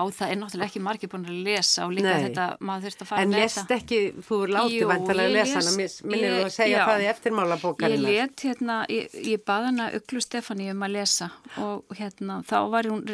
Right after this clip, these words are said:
Speaker 1: ég reyndi að búin að senda hana til dómnefndarinnar.
Speaker 2: Hmm.
Speaker 1: Uh, ég er sko sjálf alveg bara ótrúlega spérhætt þegar að,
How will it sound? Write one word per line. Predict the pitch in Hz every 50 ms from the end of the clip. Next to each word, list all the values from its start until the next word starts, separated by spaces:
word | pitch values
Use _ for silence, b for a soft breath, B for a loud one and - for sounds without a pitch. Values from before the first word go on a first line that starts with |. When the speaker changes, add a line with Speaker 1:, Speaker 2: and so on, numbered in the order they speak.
| - -
Speaker 1:
ég | 220 220 220 208
reyndi | 202 202 202 202 208
að | 196 -
búin | 202 202 220 247
að | 240 - -
senda | 208 208 226 - -
hana | 269 285 294 269
til | 277 - 262 247 240 - -
dómnefndarinnar. | - 220 233 240 254 269 277 277 294 277 277 269 277 294 294 - - - _
Speaker 2:
Hmm. | _ - 170 160 143 147 143 B B B B B B
Speaker 1:
Uh, | - - 226 226 220 214
ég | - 202 202 208 233 247 247
er | 240 240
sko | - - - 220
sjálf | - - 226 214 226 247 233
alveg | 214 208 214 208 202 -
bara | 208 202 - - _ _ _ _
ótrúlega | - 214 226 254 269 269 254 240 - - 247 247 226 208 196 190
spérhætt | - - 226 214 202 - 190 185 -
þegar | - 220 208 202 196 190 190
að, | 190 185